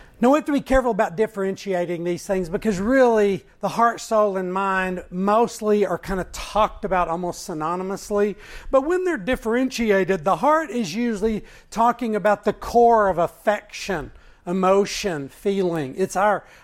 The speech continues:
our inner, those things that affect us the most.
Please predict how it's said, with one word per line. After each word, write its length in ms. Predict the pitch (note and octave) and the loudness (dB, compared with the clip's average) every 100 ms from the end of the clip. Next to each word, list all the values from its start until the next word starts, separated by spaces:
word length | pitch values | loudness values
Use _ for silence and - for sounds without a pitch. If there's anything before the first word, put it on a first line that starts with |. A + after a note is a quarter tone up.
| - | -2
our 240 | G#3 - - | 0 -2 -2
inner, 320 | A3 A3 F#3 | 0 0 2
those 280 | G#3 G#3+ - | 2 2 -2
things 460 | A#3 A#3 A#3 G#3 | 0 0 0 2
that 280 | F#3+ F#3+ - G#3 | 2 2 0 -2
affect 760 | F#3+ - _ B3 A#3 - - - | -2 -4 _ 2 2 0 -16 0
us 380 | G3 E3+ - - | 2 2 -2 -12
the 240 | C3+ E3+ | -4 -2
most. 720 | E3 E3+ B2+ - - - - | 0 -2 -2 -4 -8 -10 -12